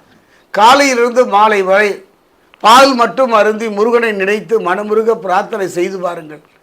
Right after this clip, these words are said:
தொழிலில், வாழ்க்கையில இந்த தடைகள் நீங்கி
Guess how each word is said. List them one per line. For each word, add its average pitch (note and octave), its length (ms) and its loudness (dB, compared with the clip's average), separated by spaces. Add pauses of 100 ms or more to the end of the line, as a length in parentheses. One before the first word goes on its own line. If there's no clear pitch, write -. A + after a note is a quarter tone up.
(440)
தொழிலில், A#3 640 0
வாழ்க்கையில G#3 560 0 (120)
இந்த F#3 160 -2 (120)
தடைகள் G#3+ 440 0
நீங்கி F#3 280 -6